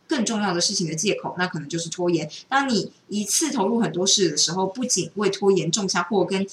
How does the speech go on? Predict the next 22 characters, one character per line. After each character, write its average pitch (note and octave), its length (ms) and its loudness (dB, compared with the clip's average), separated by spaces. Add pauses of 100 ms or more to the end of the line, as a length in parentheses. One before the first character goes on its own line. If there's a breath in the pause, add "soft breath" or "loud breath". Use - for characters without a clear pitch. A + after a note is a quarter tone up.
(140 loud breath)
也 F#3 100 6
为 A#3 120 6
自 A#3 140 0
己 F#3 140 -2
准 D#3+ 180 -6
备 G3 120 0
好 G3+ 160 0
拖 F#3+ 180 0
延 F3 120 0
的 D3+ 100 -8
借 - 340 4
口， - 200 -4 (180 loud breath)
你 F#3+ 100 0
就 G#3+ 100 4
会 A3+ 80 4
觉 F3+ 160 2
得 F3 100 6
我 E3+ 160 4
不 E3+ 80 2
是 A#3+ 120 6
在 B3 160 4
拖 C#4 400 2